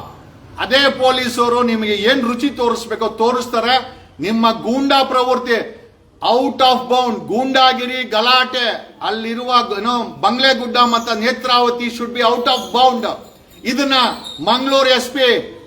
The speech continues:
ಅರುಣ್ ಕುಮಾರ್, ನಿಮ್ಮ ಜವಾಬ್ದಾರಿ. ಅಲ್ಲೇನಾದ್ರೂ ಗೂಂಡಾಗಿರಿ ಆಯ್ತೋ, ಯಾವನಾದ್ರೂ ಆವಾಜ್ ಹಾಕದ್ನೋ, ಅಲ್ಲಿರೋ ಮಾಧ್ಯಮಗಳಿಗೆ, ಯೂಟ್ಯೂಬರ್ಸ್‌ಗೆ I will hold, we will hold ಮಂಗಳೂರು ಎಸ್ ಪಿ accountable.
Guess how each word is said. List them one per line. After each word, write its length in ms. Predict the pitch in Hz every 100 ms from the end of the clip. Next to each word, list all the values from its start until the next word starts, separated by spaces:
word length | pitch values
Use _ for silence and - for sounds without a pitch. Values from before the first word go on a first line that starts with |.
| -
ಅರುಣ್ 320 | 214 277 262
ಕುಮಾರ್, 680 | 254 262 247 196 - - 131
ನಿಮ್ಮ 400 | 185 240 254 247
ಜವಾಬ್ದಾರಿ. 920 | 240 247 233 240 247 240 214 156 - -
ಅಲ್ಲೇನಾದ್ರೂ 680 | 240 269 269 285 285 277 269
ಗೂಂಡಾಗಿರಿ 640 | 226 254 277 269 247 254
ಆಯ್ತೋ, 840 | 247 240 262 262 254 247 - - -
ಯಾವನಾದ್ರೂ 680 | 180 240 277 277 277 269 262
ಆವಾಜ್ 420 | 254 240 277 233
ಹಾಕದ್ನೋ, 920 | 214 254 262 277 247 247 240 - - -
ಅಲ್ಲಿರೋ 400 | 214 247 262 262
ಮಾಧ್ಯಮಗಳಿಗೆ, 880 | 240 262 247 269 262 254 240 240 226
ಯೂಟ್ಯೂಬರ್ಸ್‌ಗೆ 1040 | 269 277 269 262 247 247 247 240 226 - - _ 175
I 40 | 233
will 180 | 247 247 233
hold, 260 | 254 262 240 226 - - - - _ _ 139
we 80 | 160 247
will 160 | 262 240
hold 260 | 247 269 254 226 180 - - - _ 147
ಮಂಗಳೂರು 380 | 208 247 262 254
ಎಸ್ 120 | 240 247
ಪಿ 80 | 262 240
accountable. 640 | 240 247 240 240 240 214